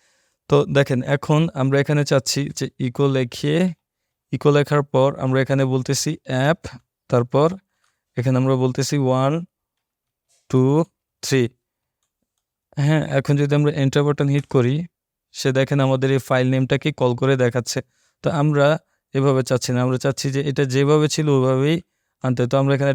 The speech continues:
ডাবল কোট ইউজ করলাম, ইউজ করার পর যদি এখন এন্টার বাটন হিট করি,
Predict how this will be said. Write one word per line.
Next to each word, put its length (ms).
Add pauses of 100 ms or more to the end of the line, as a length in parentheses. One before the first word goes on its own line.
ডাবল 240 (140)
কোট 180 (720)
ইউজ 200
করলাম, 300
ইউজ 160
করার 200
পর 140
যদি 160
এখন 180
এন্টার 180
বাটন 240
হিট 180
করি, 160